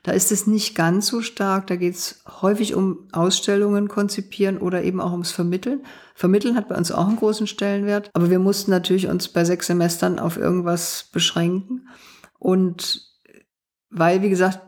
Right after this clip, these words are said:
das Sammlungs- und Museumsmanagement eben so eine große Bedeutung hat, haben wir uns darauf unter anderem konzentriert. Und ich hoffe schon immer, dass sich dafür auch ein paar Leute interessieren nach dem Bachelor, weil ich das, wie gesagt, so wichtig finde. Man kann gut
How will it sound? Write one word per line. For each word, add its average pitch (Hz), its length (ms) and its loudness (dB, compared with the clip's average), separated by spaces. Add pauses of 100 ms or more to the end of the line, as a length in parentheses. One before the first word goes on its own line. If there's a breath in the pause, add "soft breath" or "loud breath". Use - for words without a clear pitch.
(120)
das - 220 0
Sammlungs- 214 560 0
und 190 180 0
Museumsmanagement 190 1200 0
eben 185 240 -2
so 185 120 -4
eine 180 120 2
große 185 260 0
Bedeutung 170 480 0
hat, 190 140 -2
haben 196 120 0
wir 185 120 0
uns 170 140 -6
darauf 185 500 -6 (240)
unter 185 260 -2
anderem 185 320 0
konzentriert. 180 580 -4 (240)
Und 185 140 2
ich 170 140 0
hoffe 208 200 4
schon 202 200 2
immer, 196 180 4
dass 190 160 2
sich 185 160 -2
dafür 185 320 2
auch 170 60 2
ein 185 80 0
paar 190 120 -2
Leute 180 260 2
interessieren 185 600 0
nach 175 220 0
dem 196 180 0
Bachelor, 185 500 -2 (480 loud breath)
weil 160 140 2
ich 175 120 -2
das, 170 160 -2
wie 185 60 0
gesagt, 165 280 2
so 165 120 0
wichtig 196 360 -4
finde. 185 260 -2 (340 loud breath)
Man 165 120 -2
kann 233 360 2 (280)
gut 302 400 0